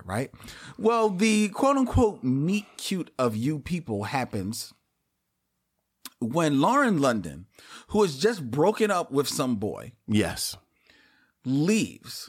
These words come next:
Speaker 2: Mm-hmm.
Speaker 1: and gets lost on her G-, on her G P S.
Speaker 2: Yes.
Speaker 1: I, we don't know where she's trying to go.
Speaker 2: It, it doesn't
Speaker 1: We,
Speaker 2: matter.
Speaker 1: we were led to believe that she was going home.
Speaker 2: Yeah.
Speaker 1: Per-, perhaps back to her parents,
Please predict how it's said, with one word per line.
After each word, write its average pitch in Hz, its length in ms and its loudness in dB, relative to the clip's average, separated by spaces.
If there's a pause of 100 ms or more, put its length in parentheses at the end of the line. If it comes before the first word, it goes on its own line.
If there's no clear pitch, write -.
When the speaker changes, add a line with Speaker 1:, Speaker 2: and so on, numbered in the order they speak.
Speaker 2:
Mm-hmm. 127 360 4 (360)
Speaker 1:
and 151 640 0 (640)
gets 151 280 0
lost 196 500 0
on 175 240 0
her 151 280 0
G-, 120 340 -6
on 131 200 0
her 135 140 0
G 120 220 -2
P 123 200 -4
S. - 240 -8
Speaker 2:
Yes. 98 260 2 (180)
Speaker 1:
I, - 100 -6
we 135 120 2
don't 135 200 0
know 127 80 2
where 123 180 2
she's 117 200 -4
trying 107 220 -2
to 98 60 -4
go. 165 460 2
Speaker 2:
It, - 280 -10 (240)
it - 120 -10
doesn't - 300 0
Speaker 1:
We, 82 40 -6
Speaker 2:
matter. - 280 -12
Speaker 1:
we 165 140 4
were 180 180 2
led 262 320 2
to 285 100 0
believe 190 400 0
that 165 100 2
she - 180 0
was 139 200 0
going 131 560 -2 (300)
home. - 540 -2 (160)
Speaker 2:
Yeah. 95 340 2 (600)
Speaker 1:
Per-, 170 260 -2
perhaps 151 340 -2
back 135 220 -2
to 139 100 -6
her 110 100 -2
parents, 151 480 -6